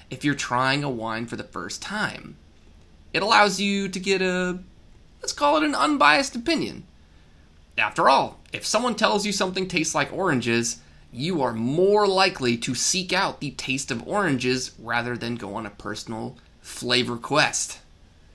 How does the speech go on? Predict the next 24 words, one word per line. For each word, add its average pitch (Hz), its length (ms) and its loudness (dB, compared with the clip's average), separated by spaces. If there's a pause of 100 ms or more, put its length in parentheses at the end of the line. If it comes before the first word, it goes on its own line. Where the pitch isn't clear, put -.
(720)
I 139 120 6
personally 240 720 -4
don't 190 400 -2
like 165 260 2
to 143 80 -8
be 135 180 -4
influenced 135 540 -4
by 104 140 -6
what 113 240 -8
someone 180 400 0
is 139 120 0
telling 202 380 0
me 123 100 2
about 113 260 -2
a 110 40 -8
wine 120 400 -6
before 175 400 -2
I'm 143 140 -4
able 139 220 -6
to - 140 -10
make 120 220 -6
my 107 140 -8
first 113 340 -10
observations, 120 920 -4